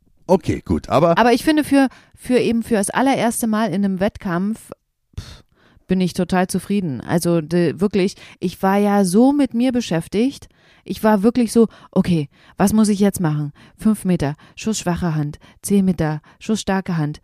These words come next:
Speaker 2: Okay, und vor allen Dingen dann eben dieses diagonal nach vorne gehen, eben, okay, ich darf jetzt nicht einen Fehler machen, um nicht disqualifiziert zu werden. Ist das Magazin draußen? Darf ich's jetzt schon reinmachen? Was jetzt? Hinknien, okay.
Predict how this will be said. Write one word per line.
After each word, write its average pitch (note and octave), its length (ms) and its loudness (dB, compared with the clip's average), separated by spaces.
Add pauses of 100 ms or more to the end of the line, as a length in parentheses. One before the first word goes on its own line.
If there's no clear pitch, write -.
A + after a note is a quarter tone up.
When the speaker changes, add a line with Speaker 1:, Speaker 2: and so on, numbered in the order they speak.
(220)
Speaker 2:
Okay, F3+ 400 -2 (420)
und G#3+ 180 4
vor A3 100 2
allen F#3+ 120 2
Dingen A3+ 120 0
dann G3 160 0
eben G3 220 -2
dieses F3+ 380 -2
diagonal F#3 520 2
nach F3+ 140 -4
vorne G#3+ 340 0
gehen, F3 220 -2
eben, E3+ 340 -4
okay, F#3+ 400 -4
ich E3 180 -6
darf F#3 220 -2
jetzt F#3+ 200 -4
nicht B3 180 -2
einen A#3 100 -2
Fehler B3 420 0
machen, G3+ 460 -4
um G3+ 440 -4 (320)
nicht A3 340 -4
disqualifiziert G#3 840 0
zu F3+ 140 0
werden. E3 320 0 (240)
Ist B3 220 2
das B3 140 0
Magazin A3 500 0
draußen? G3 400 -2 (240)
Darf A3 180 4
ich's B3+ 140 2
jetzt A3+ 180 -2
schon G#3+ 160 -2
reinmachen? F#3 460 -2 (200)
Was B3+ 280 0
jetzt? D#4+ 260 -2 (140)
Hinknien, A#3+ 520 2
okay. G#3+ 440 0